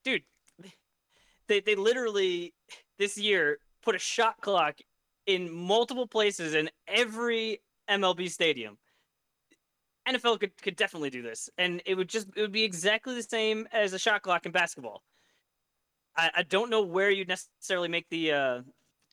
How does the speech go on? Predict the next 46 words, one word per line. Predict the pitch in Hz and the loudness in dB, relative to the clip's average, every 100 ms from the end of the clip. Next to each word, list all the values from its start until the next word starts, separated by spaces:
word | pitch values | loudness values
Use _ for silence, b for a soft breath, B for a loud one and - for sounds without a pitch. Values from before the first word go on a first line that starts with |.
| _ | _
you | 147 | 0
know, | |
maybe, | 160 160 | 0 2
maybe | 175 | 0
the | 143 | -2
lights, | 127 147 220 - - _ _ _ | 0 0 0 -4 -14 _ _ _
'cause | 156 | -2
that | 175 | -2
could | 180 | 0
be | 170 | 0
hard | 170 170 165 | 2 4 4
on, | 156 147 | 0 -2
on | 151 123 | -8 -6
replay | 151 180 202 208 180 | -8 -4 2 2 2
to | |
see, | - 196 208 214 - b b b | -2 -4 -2 -4 -10 b b b
"Hey, | - 180 | 0 0
when | 139 160 | 2 0
did | 170 151 | 0 2
the | 151 139 | 2 2
horn | 165 185 196 | 0 0 2
go | 190 185 | 2 6
off | 175 175 175 | 6 6 2
versus | - 175 151 143 | 0 -6 -6 -4
this?" | 196 214 - | -4 -4 -10
But | 170 160 | -10 -10
you | |
still | 175 269 | -4 0
have | 214 240 196 | 2 2 0
the, | 175 156 156 | -4 -4 -4
you | |
have | 190 202 | -4 -2
the | 151 | -4
clock. | 180 196 185 _ b b b _ | 2 2 2 _ b b b _
And | 175 | -6
so | 160 180 | 4 6
even | 214 | 6
if | 208 | 4
you | |
don't | 202 185 | 2 2
have | 190 | -2
necessarily | 185 190 - 180 170 | 0 0 2 2 4
the, | 160 156 | 6 6
uh, | 147 | 6
that, | 151 | 4
that | 147 | 2